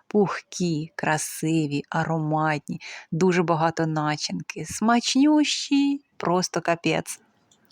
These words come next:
Ну а з малиною, друзі, це просто фантастика. Ціленька ягідка,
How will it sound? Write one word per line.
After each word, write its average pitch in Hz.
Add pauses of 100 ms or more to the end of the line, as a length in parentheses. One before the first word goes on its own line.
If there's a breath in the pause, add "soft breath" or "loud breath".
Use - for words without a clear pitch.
(120)
Ну 185
а 180
з 180
малиною, 220
друзі, 208
це 170
просто 160
фантастика. 160
Ціленька 190
ягідка, 160